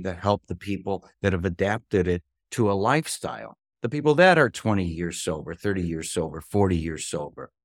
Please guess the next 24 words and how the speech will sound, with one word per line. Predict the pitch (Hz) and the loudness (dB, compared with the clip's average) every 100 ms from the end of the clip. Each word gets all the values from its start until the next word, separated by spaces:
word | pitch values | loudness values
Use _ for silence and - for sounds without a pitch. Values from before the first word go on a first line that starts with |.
| - | -8
It's | 110 - | -8 -2
almost | 143 160 165 - | 2 2 2 2
like | 143 127 - | 0 0 -2
a | 113 | 0
reminder, | 113 107 107 117 127 104 76 76 | 2 4 4 4 4 2 -4 -6
like | 87 85 _ - | -6 -8 _ -8
if | 101 - | -8 -4
you | 101 | -2
have | 101 92 | 0 0
MapQuest | 87 101 104 - - 104 92 87 - | 0 0 0 -2 -6 0 2 0 -2
and, | 90 90 - | -2 -2 0
you | 104 | 0
know, | 92 | 2
you | 92 | -2
put | 92 104 | -2 2
in | 98 | 2
navigation | 95 95 90 90 92 92 92 87 | 2 0 0 2 2 0 0 0
and | 87 | 2
you'll | 90 90 | 2 2
hear, | 95 90 | 0 0
"Red | 90 147 160 | 2 0 2
light | 151 147 - | 0 0 -4
camera | 147 147 131 95 - | -2 2 2 0 -2
ahead." | 92 104 123 69 | -4 -2 -2 -2